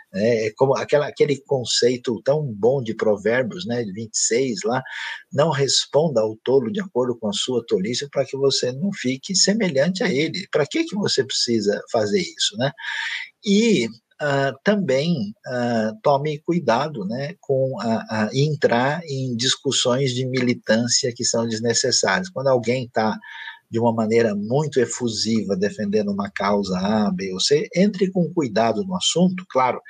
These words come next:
a gente não pode dizer, "Não, o cara tá lá, é, fazendo uma coisa absurda, tá promovendo um negócio que é até criminoso,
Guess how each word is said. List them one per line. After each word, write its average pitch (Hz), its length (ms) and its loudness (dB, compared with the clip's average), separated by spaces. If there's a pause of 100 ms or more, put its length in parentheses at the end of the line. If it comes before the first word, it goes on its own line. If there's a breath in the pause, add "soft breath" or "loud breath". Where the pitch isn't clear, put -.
(320 loud breath)
a 101 40 -18
gente 135 140 -8
não 143 120 -2
pode 127 340 2
dizer, 104 300 0
"Não, 117 140 0
o - 60 -6
cara 117 240 -2
tá 127 160 -2
lá, 123 360 0 (260)
é, 98 360 -6 (180)
fazendo 113 340 0
uma 110 160 -2
coisa 110 300 4
absurda, 110 640 0
tá 104 140 0
promovendo 113 680 0
um - 20 -4
negócio 107 380 -2
que 120 60 -2
é 113 40 2
até 123 140 0
criminoso, 120 840 0